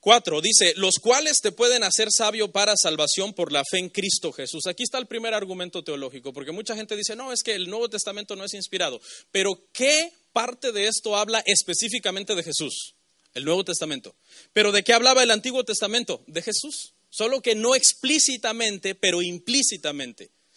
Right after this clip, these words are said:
Porque ahí dice que Timoteo era sabio en las escrituras del Antiguo Testamento,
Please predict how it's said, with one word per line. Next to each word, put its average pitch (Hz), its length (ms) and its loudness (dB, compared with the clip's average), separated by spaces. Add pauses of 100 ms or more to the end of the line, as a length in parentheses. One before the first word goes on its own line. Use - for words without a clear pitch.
(140)
Porque 208 300 2
ahí 277 180 2
dice 277 420 2 (200)
que 202 100 2
Timoteo 214 560 0
era 254 200 -2
sabio 196 680 -2
en 175 160 -2
las 165 160 0
escrituras 180 580 -6
del 160 160 -4
Antiguo 185 440 -8
Testamento, 247 720 -6